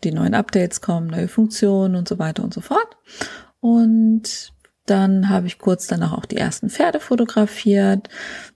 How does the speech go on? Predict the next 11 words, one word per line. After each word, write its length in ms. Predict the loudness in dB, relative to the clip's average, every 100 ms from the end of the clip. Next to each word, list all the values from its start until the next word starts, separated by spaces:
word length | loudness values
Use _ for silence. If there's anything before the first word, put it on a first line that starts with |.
| -6
Ein 340 | -4 -2 -2
Knackpunkt 600 | -2 0 0 0 -2 0
bei 100 | -2
mir 220 | 0 0
war, 160 | 0 -2
glaube 440 | 0 0 0 0
ich, 320 | -2 -2 -4 -6
die 360 | -2 -2 -2
Akkreditierung 840 | -4 -2 -2 -2 -4 0 2 4 0
für 220 | -2 -4
Appassionata. 920 | -4 -6 -6 -4 -2 2 0 2 0